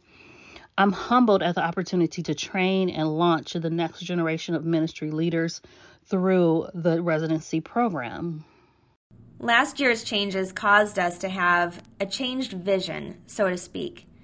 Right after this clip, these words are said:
Speaker 2: New eyes to see that our focus is not on all the change, but on the one thing that remains the same, Christ. Dawn Bentley tells us how she plans to advance this year, looking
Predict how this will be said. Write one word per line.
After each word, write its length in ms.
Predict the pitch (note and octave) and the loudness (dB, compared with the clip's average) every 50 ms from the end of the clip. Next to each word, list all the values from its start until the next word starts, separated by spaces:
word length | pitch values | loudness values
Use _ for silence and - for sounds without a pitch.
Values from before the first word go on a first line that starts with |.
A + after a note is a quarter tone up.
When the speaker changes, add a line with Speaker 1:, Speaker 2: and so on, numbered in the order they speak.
| - - - - - - - | -20 -20 -20 -20 -18 -8 -4
Speaker 2:
New 180 | A3 B3 C#4 | -2 0 0
eyes 420 | C#4+ - - A3+ A#3+ C4 C4 C4 C4+ | 4 6 6 6 6 6 2 -2 -4
to 120 | - G#3+ | -6 -6
see 500 | G#3 - - G3+ F#3 F3 F3 F3 F3 F3 - | -4 -4 -2 0 0 2 0 0 -2 -2 -4
that 300 | - G3 F3+ F3+ - - - | -2 0 0 0 0 2 2
our 140 | G#3+ A3 | 2 2
focus 420 | A3 - C#4+ F4 E4+ G#4 F#4 - C#4 | 2 0 -2 -2 -2 -4 -4 -4 -6
is 140 | A#3 A3 G#3 | -6 -4 0
not 320 | G#3 G#3 G#3 A3 A3 A3 - - - - - - - - - - | 2 4 6 6 4 2 -2 -10 -20 -20 -20 -20 -20 -14 -8 -6
on 140 | G#3 G#3 F#3+ | -6 -2 -2
all 200 | - G#3+ A3+ A3+ | 0 0 0 0
the 100 | G3+ F3+ | -2 -6
change, 840 | F#3 - - - C#4 C4 A#3 F#3 D3+ C3+ D3 D#3+ E3 - - - - - - - - - - - - - - - - - | -6 -8 -8 -6 -6 -6 -6 -6 -8 -8 -10 -8 -8 -8 -8 -8 -10 -16 -20 -20 -20 -20 -20 -20 -20 -20 -20 -20 -18 -2
but 300 | F#3+ G#3 G3+ G3 - - | 2 4 4 4 4 2
on 200 | - A3+ A3 G#3+ | 0 0 0 0
the 80 | G#3+ G#3+ | 0 0
one 300 | G#3 A3+ B3 C4 C4+ C4+ | 0 0 0 0 -2 -6
thing 360 | - - A3 G3 F#3+ F3+ F3 | -6 -4 -4 -2 -2 -2 -4
that 140 | F3 E3 - | -4 -4 -4
remains 400 | F3+ F#3 F3+ E3+ E3 E3+ E3+ E3 | -4 -4 -4 -6 -6 -6 -8 -8
the 120 | - E3+ | -8 -8
same, 520 | E3 - - D#2+ - - - F3+ F3+ F#3+ - - - - - - - - - - | -8 -6 -8 -8 -10 -12 -14 -14 -14 -16 -18 -20 -20 -20 -20 -20 -20 -20 -20 -14
Christ. 520 | - - F3+ C#3+ - - - - - - - - - - - - - - - - - - - - - - - - | -8 -6 -6 -4 -6 -8 -12 -14 -16 -18 -20 -20 -20 -20 -20 -20 -20 -20 -20 -20 -20 -20 -20 -20 -20 -20 -20 -4
Dawn 280 | G#3 A#3 A#3+ C4 D4 C#4 | 4 6 8 8 8 6
Bentley 300 | C4+ C4+ C4 G#3 A3+ G#3+ | 4 2 2 0 -4 -6
tells 420 | G#3 - A3+ G#3 G3+ A3 A3 G#3+ | -4 -2 0 0 2 2 2 2
us 180 | F#3+ F#3+ F#3 - | 0 0 0 -2
how 140 | G3+ F3 F3 | -4 -4 -2
she 280 | F3 - - C#4+ D4+ | -4 -4 -2 -2 -2
plans 440 | F4 - - A#3+ G3 F#3 F#3 F3+ F#3+ | -2 -2 -4 -2 -2 0 -2 -2 -6
to 160 | - - A3 F#3+ | -6 -6 -4 -4
advance 540 | F3+ F3 E3 F3+ F3 E3 E3 E3 E3+ - | -4 -4 -4 -6 -4 -4 -4 -6 -6 -6
this 320 | - - F#3+ F#3+ F#3+ - - | -6 -4 -4 -4 -4 -6 -6
year, 420 | F#3 E3 D#3+ - - - E3+ - - - - - - - | -4 -2 -2 -2 -2 -4 -6 -10 -18 -20 -20 -20 -18 -8
looking 360 | - F#3+ G3 F#3+ G3+ F#3 F3+ | -6 -4 -4 -4 -4 -8 -8